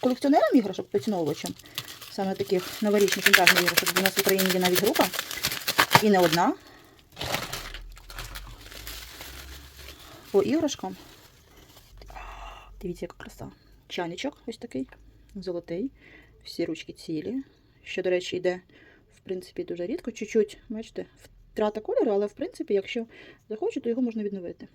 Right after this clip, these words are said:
Ось такий малюночок, ручки цілі, і що саме...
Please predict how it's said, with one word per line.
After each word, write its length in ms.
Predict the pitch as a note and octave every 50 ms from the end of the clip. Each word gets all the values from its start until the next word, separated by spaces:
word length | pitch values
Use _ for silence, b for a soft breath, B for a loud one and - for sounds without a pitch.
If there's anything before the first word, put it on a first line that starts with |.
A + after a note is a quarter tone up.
| _ _ -
Ось 100 | G#3+ -
такий 220 | - _ - G3+
малюночок, 440 | G3 G3 A3+ C#4+ F#4 - G4 G4 G4 B B B B B B B
ручки 280 | A3 A#3+ A#3 - -
цілі, 400 | G3 - - - F3+ F#3 A#3 E4 G4 B B B -
і 180 | - A3+ B3+ B3+
що 300 | - - - - A3 A3
саме... 320 | - A3 G3+ G3+ G3+ G3+